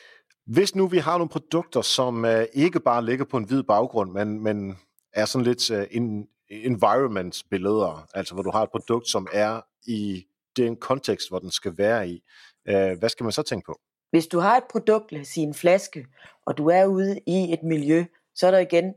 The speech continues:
Speaker 2: det er lyset, og det er at gå tæt på, og det er at skære unødvendigt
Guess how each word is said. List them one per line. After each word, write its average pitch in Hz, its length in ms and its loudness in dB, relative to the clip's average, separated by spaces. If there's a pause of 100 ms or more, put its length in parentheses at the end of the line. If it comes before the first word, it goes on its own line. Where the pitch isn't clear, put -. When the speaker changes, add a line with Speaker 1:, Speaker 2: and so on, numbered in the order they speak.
(120)
Speaker 2:
det 131 60 -2
er 131 60 0
lyset, 202 520 0 (120)
og 143 120 2
det 160 120 6
er 156 100 6
at 135 140 -2
gå 135 80 -10
tæt 214 280 0 (140)
på, 190 220 2 (440)
og 139 160 -2
det 170 200 6
er 160 240 4 (440)
at 185 300 4
skære 175 720 4 (280)
unødvendigt 170 760 2